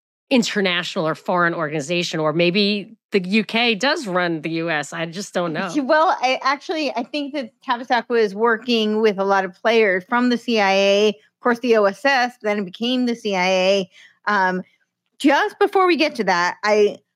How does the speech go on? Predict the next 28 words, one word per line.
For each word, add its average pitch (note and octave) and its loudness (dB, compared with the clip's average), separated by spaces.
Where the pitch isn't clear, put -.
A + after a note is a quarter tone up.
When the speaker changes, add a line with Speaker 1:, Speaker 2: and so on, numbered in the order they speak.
Speaker 2:
I A3+ -2
think C4+ 2
it's B3+ 0
interesting A#3 0
to A#3+ 0
note, A3+ 4
just B3 -4
because G#3 -2
it's F3+ -12
related B3 2
to G#3+ -2
that G3 0
and F#3+ -6
kind G#3 -2
of G#3 -6
set - -2
the F#3+ -8
tone, A#3+ 2
there A#3 4
was, A#3 2
uh, A3+ 2
in A3 2
nineteen A3+ 0
forty-two, G#3+ -2
there F#3+ 0
was F3+ -2
a F#3+ 2
war G3 2